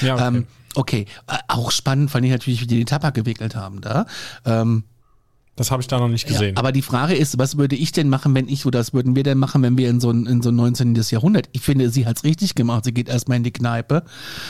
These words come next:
Speaker 2: Und ich meine, so ein Mittagessen kriegst du nie wieder.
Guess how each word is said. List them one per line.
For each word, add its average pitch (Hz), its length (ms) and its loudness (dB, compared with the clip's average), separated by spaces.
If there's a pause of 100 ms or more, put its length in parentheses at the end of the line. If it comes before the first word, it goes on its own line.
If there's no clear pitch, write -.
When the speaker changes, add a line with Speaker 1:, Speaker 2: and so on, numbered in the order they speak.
(200)
Speaker 2:
Und 120 240 2
ich 131 80 -2
meine, 123 280 2
so 131 220 2
ein 240 60 4
Mittagessen 139 540 0
kriegst - 260 -2
du 110 60 2
nie 117 180 2
wieder. 110 320 0